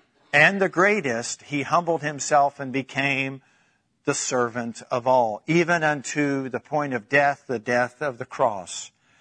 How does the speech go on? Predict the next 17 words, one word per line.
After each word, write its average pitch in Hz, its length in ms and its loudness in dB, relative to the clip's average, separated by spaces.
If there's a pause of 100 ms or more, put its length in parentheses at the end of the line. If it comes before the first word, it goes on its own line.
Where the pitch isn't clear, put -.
(440)
So 160 560 2
this 160 460 0
work 175 500 0
of 135 180 2
Christ, 139 720 0
this, 135 440 -2 (460)
this 139 260 -2
person 208 460 0
of 131 160 -4
Christ, 110 600 -2
uh, 131 260 4
who 147 140 -2
came 175 460 0
and 131 140 -4
served 185 420 0
us 123 400 -2
in 151 520 0